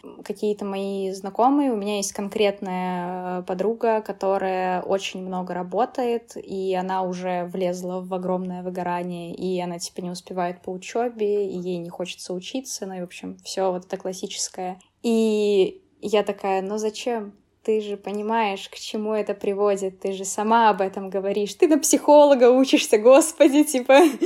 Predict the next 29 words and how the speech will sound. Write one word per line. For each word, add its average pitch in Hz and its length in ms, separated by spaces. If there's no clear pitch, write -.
<laughs> - 360
неужели 262 560
ты 269 140
не 247 120
понимаешь?" 226 680
И 226 40
она 214 160
такая: 202 360
"Ну, 330 540
надо, 208 400
типа, 185 640
вот 180 240
я 190 260
хочу 190 320
работать, 269 840
и 190 320
вообще 180 400
классно, 214 520
отдохнем 196 460
в 208 40
следующей 196 520
жизни". 185 560
И 202 40
я 196 140
думаю: 196 300
"Господи, 185 380
слава 208 340
богу, 202 300
что, 185 640